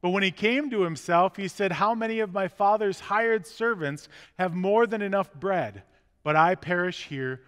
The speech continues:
with hunger? I will arise and go to my father, and I will say to him, 'Father, I have sinned against heaven and before you. I am no longer worthy to be called your son.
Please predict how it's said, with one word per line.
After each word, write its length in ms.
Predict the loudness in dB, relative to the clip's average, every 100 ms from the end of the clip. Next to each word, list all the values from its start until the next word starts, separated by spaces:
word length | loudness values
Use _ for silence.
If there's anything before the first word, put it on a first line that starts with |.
| _
with 160 | -8 -8
hunger? 560 | -6 -6 -6 -12 -16 -20 _ _ _ _ _ _ 2
I 140 | 4
will 240 | 6 4 -2
arise 560 | 2 4 6 6 2
and 120 | -4 -4
go 200 | 0 0
to 80 |
my 180 | 0 -2
father, 460 | 0 2 4 4 0
and 100 | 0
I 140 | 0
will 120 | -2
say 300 | -8 -4 -2
to 100 | 0
him, 200 | -2 -6
'Father, 560 | -6 2 4 4 2 -4 -8 -8 0
I 140 | 2
have 180 | 2 -2
sinned 320 | -6 -6 -4
against 400 | 0 0 0 -2
heaven 320 | 0 0 0
and 160 | -4 -4
before 540 | -6 -8 -4 0 0
you. 400 | -2 -4 -6 -8 -16 -20 -4
I 140 | 0
am 320 | 0 -2 -6
no 160 | -4 -2
longer 360 | 0 0 0 -2
worthy 380 | 0 -2 -2
to 80 | -6
be 140 | -6 -8
called 440 | -4 -2 -2 -4
your 220 | -8 -8
son. 480 | -10 -12 -12 -14 -18